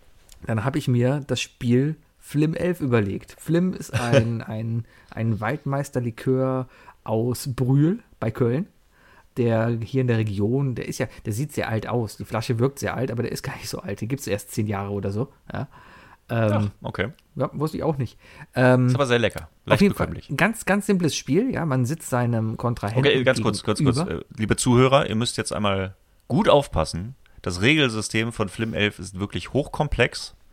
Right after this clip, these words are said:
Speaker 1: <clears throat>
Speaker 2: Es hat viele Nuancen.
Speaker 1: Ja, vielleicht machen wir
Speaker 2: Ja.
Speaker 1: das demnächst mal auf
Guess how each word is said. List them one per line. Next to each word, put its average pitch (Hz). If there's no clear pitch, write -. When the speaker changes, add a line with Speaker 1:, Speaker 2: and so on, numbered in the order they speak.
Speaker 1:
<clears throat> 151
Speaker 2:
Es 110
hat 98
viele 190
Nuancen. 135
Speaker 1:
Ja, 143
vielleicht 139
machen 147
wir 165
Speaker 2:
Ja. 143
Speaker 1:
das 139
demnächst 143
mal 135
auf 127